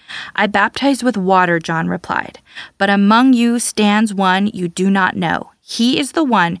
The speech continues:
who comes after me, the straps of whose sandals I am not worthy to untie." This all happened at Bethany on the other side of the Jordan, where John was baptizing. The next day John saw Jesus coming toward him and said, "Look,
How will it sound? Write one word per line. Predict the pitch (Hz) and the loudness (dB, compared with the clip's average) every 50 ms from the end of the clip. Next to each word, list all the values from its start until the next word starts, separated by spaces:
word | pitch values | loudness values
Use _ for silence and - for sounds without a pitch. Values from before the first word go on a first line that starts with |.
| - - - - - | -12 -18 -20 -14 -10
who | - 214 | -8 -8
comes | - - 226 208 202 - - | -4 0 0 0 0 0 -2
after | 160 165 160 - - 170 151 | -4 -4 -4 -4 -6 -6 -4
me, | 160 160 - - _ - - _ _ - | -4 -6 -6 -10 _ -20 -20 _ _ -6
the | 196 | -6
straps | - - - - 208 226 254 - - - | -4 -4 0 0 0 0 0 -2 -4 -6
of | 247 226 | -6 -4
whose | 226 247 220 | -4 -4 -2
sandals | - - 240 226 208 202 190 180 | 0 0 2 2 2 0 0 0
I | 196 190 | 0 0
am | 196 202 196 | 2 2 2
not | 190 185 - - | 2 0 0 -2
worthy | 202 190 190 190 208 208 | -2 -2 0 0 -2 -2
to | - - 220 | -2 -2 0
untie." | 214 214 214 208 - - 202 196 - - - - - _ _ _ _ - - - - - | 0 2 2 0 0 0 0 0 0 -2 -4 -8 -14 _ _ _ _ -20 -18 -18 -4 -2
This | 220 233 233 - - | 0 0 0 0 0
all | 208 208 226 262 262 | 2 4 4 4 2
happened | 233 262 277 277 - 208 208 196 | 2 0 0 0 2 2 2 2
at | 190 - - | 0 0 0
Bethany | - 208 233 - 233 190 175 | -2 -2 0 0 -2 -2 0
on | 175 175 165 | 0 -2 -2
the | 175 160 - | -2 -2 -2
other | 175 190 208 208 | -2 -2 -2 -2
side | - - 208 196 190 | 0 0 0 0 0
of | 196 | -2
the | 180 185 | -4 -4
Jordan, | 170 - 208 240 226 196 156 175 185 - - | -4 -2 -2 0 0 -2 -2 -4 -6 -8 -8
where | - 180 | -8 -8
John | 170 - - 170 165 165 165 170 175 - - | -6 -4 -2 0 0 0 0 -2 -4 -6 -10
was | 190 - | -10 -6
baptizing. | - 170 165 175 - - - - - - - - - - _ _ _ _ _ - - - - - - | -2 -2 -2 -2 -2 -4 -6 -6 -6 -8 -10 -10 -12 -14 _ _ _ _ _ -16 -12 -12 -10 -4 0
The | 196 | 2
next | 208 202 202 202 - - | 2 2 2 0 -2 0
day | 247 240 233 | 2 2 2
John | 202 - 220 202 202 208 | 2 2 2 2 2 2
saw | 202 - - 196 196 | 0 0 0 0 0
Jesus | 180 180 - 190 202 196 175 156 - - | -2 -2 -2 -2 0 -2 -2 -6 -8 -4
coming | - - 220 220 226 220 | 0 2 4 4 4 2
toward | - - - 208 208 214 | 0 -2 -2 0 0 0
him | 190 190 170 165 | -2 -4 -4 -4
and | 170 165 170 | -4 -4 -4
said, | - - 180 - - - - _ _ _ _ _ _ - | -4 -4 -4 -4 -6 -10 -14 _ _ _ _ _ _ -6
"Look, | 202 190 208 190 156 - - - - | -2 0 0 0 0 -4 -10 -18 -20